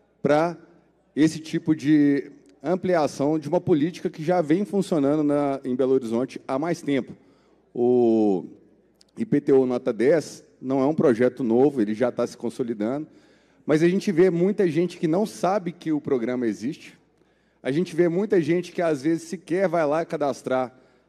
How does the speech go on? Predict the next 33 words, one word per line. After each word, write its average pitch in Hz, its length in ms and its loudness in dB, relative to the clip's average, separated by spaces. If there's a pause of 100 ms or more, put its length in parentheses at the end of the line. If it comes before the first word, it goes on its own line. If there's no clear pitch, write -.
(100)
no, 113 760 2
no 113 100 -4
site 123 340 -2
da 127 80 2
prefeitura 147 600 2
pra 131 160 0
obter 117 260 -2
esses - 180 -8
créditos 123 360 -4
tributários, 117 760 -6 (500)
e 185 80 2
aqueles 208 400 2
que, - 80 -4
às 196 140 2
vezes, 190 220 2
vão, 190 180 2
veem 190 260 2
que 220 240 -6 (540)
onde 208 240 0
mais, 175 460 2
além 160 260 2
do 151 60 2
I 156 40 6
P 156 140 2
T 156 140 0
U, 139 160 4
que 156 100 -4
ele 147 100 0
poderia 139 460 2
tá 135 320 -2 (320)
utilizando 135 840 -2 (460)
esse 160 720 2 (120)
crédito. 131 520 2